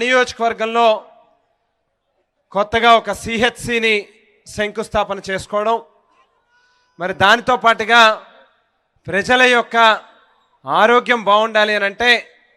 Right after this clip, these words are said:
వాళ్ళు మానసికంగా, శారీరకంగా కూడా ఖచ్చితంగా దృఢంగా ఉండవలసినటువంటి అవసరం ఉంది. దృఢంగా ఉండాలి అని అంటే క్రీడలని కూడా మన రోజువారీ జీవితాలలో భాగం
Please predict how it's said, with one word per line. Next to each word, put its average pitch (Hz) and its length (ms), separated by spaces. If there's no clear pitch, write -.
వాళ్ళు 202 420
మానసికంగా, 226 640
శారీరకంగా 208 680
కూడా 202 200
ఖచ్చితంగా 202 500
దృఢంగా 214 460
ఉండవలసినటువంటి 175 680
అవసరం 151 360
ఉంది. 117 180
దృఢంగా 254 400
ఉండాలి 247 320
అని 233 120
అంటే 254 200
క్రీడలని 254 680
కూడా 240 180
మన 196 140
రోజువారీ 220 460
జీవితాలలో 214 560
భాగం 208 300